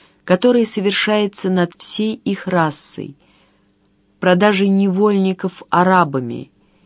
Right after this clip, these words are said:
этими пришельцами другой крови, но с более высоким развитием. Они далеко уводят негров,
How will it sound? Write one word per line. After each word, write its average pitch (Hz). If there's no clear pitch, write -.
этими 233
пришельцами 240
другой 214
крови, 208
но 165
с 156
более 185
высоким 175
развитием. 156
Они 208
далеко 247
уводят 180
негров, 185